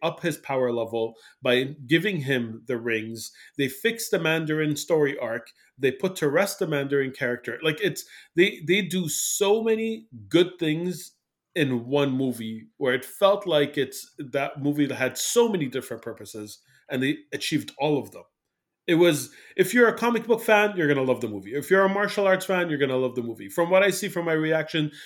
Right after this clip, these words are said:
of the, uh, of m-, my Asian and Asian American friends, if you're Asian and Asian American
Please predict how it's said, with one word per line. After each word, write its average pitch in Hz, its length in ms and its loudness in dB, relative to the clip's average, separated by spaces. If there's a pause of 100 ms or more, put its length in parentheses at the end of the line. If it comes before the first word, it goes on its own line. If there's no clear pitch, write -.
(120)
of 139 140 0
the, 151 180 2
uh, 156 100 4
of 147 160 -2
m-, 147 260 -4
my 131 380 0
Asian 147 340 2
and 135 160 0
Asian 135 240 -2
American 143 380 0
friends, 139 400 0 (180)
if 185 140 -2
you're 185 180 6
Asian 190 320 2
and 185 140 2
Asian 165 280 0
American 156 600 0